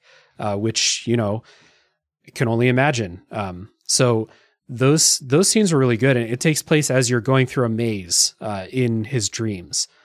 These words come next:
And this is half of his dream sequences. The other part is, like, this kind of mind palace that he has. Uh, the very first scene of the game is him in there, and he's, like, talking with a king and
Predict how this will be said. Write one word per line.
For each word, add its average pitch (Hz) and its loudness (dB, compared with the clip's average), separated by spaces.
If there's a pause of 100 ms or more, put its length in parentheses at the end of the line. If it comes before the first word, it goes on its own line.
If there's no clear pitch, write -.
(240)
And 110 -2 (380)
this 151 2
is 127 0
half 165 0
of 107 -4
his 113 -4
dream 131 -2
sequences. 101 -8
The 123 -2
other 151 2
part 120 -2
is, 113 -2 (460)
like, 120 0
this 123 0
kind 135 0
of 107 -4
mind 135 0
palace 101 -4
that 110 -4
he 113 -2
has. 95 -4 (320)
Uh, 113 -8
the 113 -4
very 165 4
first 147 0
scene 151 4
of 131 0
the 117 -2
game 127 2
is 107 -2
him 127 0
in 127 0
there, 101 -6
and 98 -10
he's, 117 -6
like, 98 -12
talking 131 -4
with 110 -8
a 95 -16
king 113 -4
and 87 -16